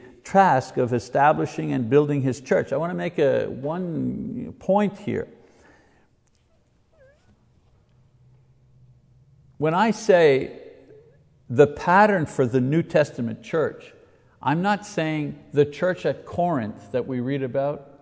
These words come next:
that it was the pattern for the New Testament church. I, I'm not saying that the, even though as much as Paul loved the church at Philippi, for example, I'm not saying that the Philippian church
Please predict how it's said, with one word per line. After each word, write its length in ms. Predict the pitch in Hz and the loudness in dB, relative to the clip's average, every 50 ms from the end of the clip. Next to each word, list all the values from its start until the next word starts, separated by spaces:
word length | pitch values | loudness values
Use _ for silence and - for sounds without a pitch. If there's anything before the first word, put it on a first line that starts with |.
| _ _ _ _ _ _ _ _ _ _ _ _ | _ _ _ _ _ _ _ _ _ _ _ _
that 240 | - 135 135 135 - - | -4 -4 -4 -4 -4 0
it 240 | 165 185 185 - 131 | 2 2 2 0 -2
was 240 | 127 127 120 104 - | 0 0 0 0 -2
the 100 | 117 110 | -6 -8
pattern 520 | - - - 120 120 117 107 95 - - - - | -6 -4 -2 -2 0 0 -2 -8 -10 -12 -16 -20
for 180 | - - - 127 | -16 -10 -8 -6
the 120 | 110 113 | -6 -4
New 160 | 110 110 113 107 | -4 -4 -6 -6
Testament 560 | 110 - 104 - - - - 107 - - - | -8 -10 -10 -10 -12 -14 -16 -14 -14 -16 -18
church. 260 | - - - - - _ _ _ _ _ _ _ _ _ _ _ _ _ - - - - | -20 -20 -20 -20 -20 _ _ _ _ _ _ _ _ _ _ _ _ _ -20 -20 -10 -4
I, 260 | - 160 165 175 180 | -4 -2 0 0 0
I'm 100 | 185 190 | 2 2
not 220 | 208 226 220 220 | 2 0 0 -2
saying 320 | - - 202 190 190 190 175 | -2 -2 0 0 0 0 2
that 200 | 151 156 139 151 | 2 0 0 0
the, 140 | - 147 - - - | -2 -4 -4 -4 -8
even 320 | - 175 180 175 190 175 151 | -6 -4 -4 -2 -2 -4 -2
though 240 | 147 151 151 151 151 | 0 2 2 2 2
as 220 | 143 139 127 110 | 2 0 0 0
much 320 | 123 135 156 185 - - | 0 -2 -2 -2 -4 -4
as 180 | 143 123 - - - - | -6 -6 -6 -8 -20 -12
Paul 380 | - - 147 147 139 131 123 | -2 0 2 2 2 2 0
loved 340 | 120 131 147 165 165 139 127 | 0 2 4 4 2 2 -2
the 80 | 131 113 | -8 -10
church 400 | - - - 151 147 143 - 131 | -8 -6 -4 -4 -4 -2 -4 -6
at 100 | 110 - | -6 -6
Philippi, 600 | - - 160 160 170 170 170 - 175 170 180 180 | -6 -6 -4 -4 -4 -4 -2 0 0 0 0 0
for 200 | 170 - 147 139 | -4 -8 -10 -8
example, 580 | 139 135 123 135 139 147 156 - - 170 170 - - - - - | -8 -8 -8 -8 -8 -8 -8 -8 -8 -8 -10 -10 -18 -18 -8 -4
I'm 160 | - 196 208 | -2 0 0
not 220 | 220 220 202 214 | 0 -2 -4 -6
saying 360 | - - 180 175 175 175 165 | -6 -8 -6 -6 -4 -6 -2
that 260 | 139 143 143 139 - - | 0 0 0 -2 -2 -6
the 80 | 131 | -8
Philippian 840 | - - - 139 127 135 151 190 214 214 - 208 170 151 131 117 - | -6 -2 -2 -2 0 4 6 6 6 6 4 2 2 2 0 -2 -4
church 420 | - - 147 135 120 110 - - | -2 -2 0 0 -2 -4 -10 -18